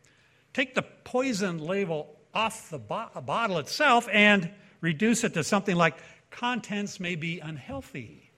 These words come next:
And the kinder and gentler you make the label, the more sinister is the poison. See, Yahweh doesn't mi-, mince words. He tells us exactly what sin is. First John three four,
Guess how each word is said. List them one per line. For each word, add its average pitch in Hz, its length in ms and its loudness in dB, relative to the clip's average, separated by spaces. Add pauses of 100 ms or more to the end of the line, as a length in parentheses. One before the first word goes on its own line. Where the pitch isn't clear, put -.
(1120)
And 156 80 -2
the 170 60 2
kinder 233 360 6
and 151 80 2
gentler 214 360 6
you 165 140 2
make 190 180 4
the 143 120 2
label, 269 420 4
the 233 80 4
more 226 180 4
sinister 190 580 2
is 143 220 2
the 143 80 -4
poison. 123 680 0 (1800)
See, 262 140 6
Yahweh 285 340 8
doesn't 180 300 4
mi-, 175 260 -2 (180)
mince 170 240 -2
words. 220 440 6
He 190 540 4
tells 214 260 4
us 165 120 -2
exactly 180 600 2
what 190 160 -2
sin 208 240 2
is. 165 160 0
First 180 240 -2
John 190 240 4
three 220 200 0
four, 269 520 0